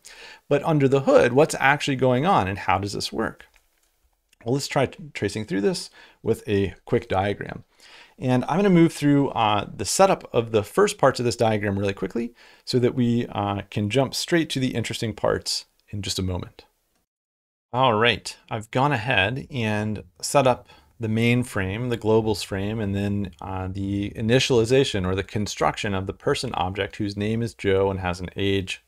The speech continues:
initially of zero or by default zero. There are a few steps involved in this. I would encourage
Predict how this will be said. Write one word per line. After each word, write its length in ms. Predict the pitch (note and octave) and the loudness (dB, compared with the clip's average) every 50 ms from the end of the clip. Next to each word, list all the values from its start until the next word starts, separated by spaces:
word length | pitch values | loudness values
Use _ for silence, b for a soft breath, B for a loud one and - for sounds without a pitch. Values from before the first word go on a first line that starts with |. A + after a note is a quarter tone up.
| _ _ | _ _
initially 480 | - A#2+ C#3+ F3+ - - D#3+ C#3 B2 A2+ | -4 -2 0 0 0 0 0 2 2 2
of 100 | G2+ F#2+ | 0 -2
zero 340 | - A#2 B2 A#2+ G#2+ F2+ E2+ | -2 2 2 4 4 4 2
or 140 | E2+ E2+ | 0 -2
by 160 | - - F#2+ G2 | -2 -2 -2 0
default 480 | F#2 F2 - C#3 C#3+ C#3 - - - - C3 | -2 -2 -2 0 -2 -2 -2 -6 -12 -16 -14
zero. 420 | G#2 G2 G#2 G#2 G#2 F#2 - - - _ _ b b b b b b b b b b b b b b b b b b | -10 -6 -2 0 0 0 -2 -4 -14 _ _ b b b b b b b b b b b b b b b b b b
There 140 | - B2 B2 | 2 6 8
are 80 | B2 | 8
a 40 | A#2+ | 8
few 200 | - F3 F3 E3 | 8 6 4 4
steps 280 | E3+ F#3 E3 D#3 - - | 6 6 4 4 4 0
involved 380 | D3 B2 B2 B2 B2 A#2+ A#2 | 0 4 6 8 8 6 6
in 80 | A#2+ G#2+ | 2 -2
this. 260 | G#2+ A#2+ D#3+ - - - | -2 -2 -4 -4 -6 -4
I 80 | - B2 | 0 2
would 120 | A#2+ A#2+ | 2 2
encourage 800 | A#2+ A#2 - - E3+ F3 D#3 B2+ B2+ C#3 D3 - - - - _ | 0 -2 -2 0 2 4 6 6 4 4 2 -2 -4 -4 -6 _